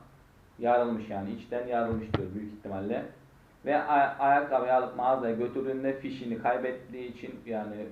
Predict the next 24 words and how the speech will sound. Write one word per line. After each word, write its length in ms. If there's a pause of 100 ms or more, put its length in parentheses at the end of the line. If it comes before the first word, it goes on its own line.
ben 140
okudum 380
herhalde. 460 (560)
E, 280 (880)
<clears throat> 960
fatura, 440
fişi 320
vesaire 560
kayıp 360
olduğundan, 800
yani 240
kaybetmiş 480
arkadaşımız, 520 (340)
"Hiçbir 320
işlem 340
yapamayız." 460
diye 140
geri 320
dönmüşler. 480 (680)
E, 360
bu 60
şekil 460 (640)
bir 460
şikayet 460